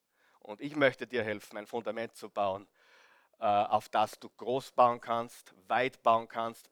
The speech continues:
breit bauen kannst, lang bauen kannst, tief bauen kannst,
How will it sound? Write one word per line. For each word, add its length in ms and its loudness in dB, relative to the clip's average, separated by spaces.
breit 380 -2
bauen 260 2
kannst, 480 -8
lang 380 0
bauen 280 2
kannst, 480 -6
tief 300 -10
bauen 280 4
kannst, 380 -8